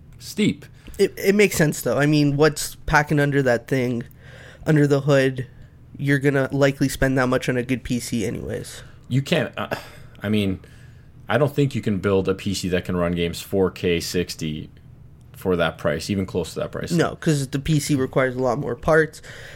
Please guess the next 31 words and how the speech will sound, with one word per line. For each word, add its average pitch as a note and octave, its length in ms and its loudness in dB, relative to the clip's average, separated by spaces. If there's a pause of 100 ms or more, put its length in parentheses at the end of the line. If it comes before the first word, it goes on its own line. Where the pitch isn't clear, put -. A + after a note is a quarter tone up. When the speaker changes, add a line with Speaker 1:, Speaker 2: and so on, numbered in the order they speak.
(120)
Speaker 2:
being C#3 160 4
the C3 80 2
fact B2+ 300 2
that A#2+ 120 2
it's A#2+ 240 -4
a C#3+ 60 0
P A#2+ 220 -4
C, - 280 -6 (280)
Speaker 1:
And, B2+ 220 4
Speaker 2:
right? B2+ 120 4
Speaker 1:
yeah, F#2+ 140 4
Speaker 2:
It - 20 4
does D3 140 4
a D3+ 60 6
lot C#3 280 4
more. B2 400 0
Speaker 1:
especially B2 400 0
when G#2+ 100 2
you G2 120 0
have, F#2 480 2 (160)
I G2 120 -8
guess, F2 440 -4 (120)
developers F2 800 -2 (560)
right G2 320 0
with G#2 180 -4
the F2+ 100 -2
hardware F#2 760 2
optimizing F#2 640 0
it E2+ 80 -6
for G#2 360 2
it. G#2 140 -2